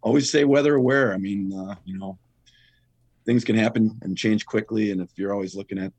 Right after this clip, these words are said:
you know, our National Weather Service website or listening to you guys about what's happening,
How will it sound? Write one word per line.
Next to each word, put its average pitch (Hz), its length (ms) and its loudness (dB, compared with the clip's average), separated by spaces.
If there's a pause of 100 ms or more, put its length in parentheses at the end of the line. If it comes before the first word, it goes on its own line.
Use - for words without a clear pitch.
you 92 100 -6
know, 90 380 -8
our 87 300 -6 (120)
National 95 320 -4
Weather 98 180 0
Service 95 280 -4
website 95 500 -6
or 92 120 -6
listening 95 340 -4
to 92 60 -2
you 92 140 0
guys 90 360 -6
about 85 160 -6
what's 95 180 -10
happening, 87 400 -10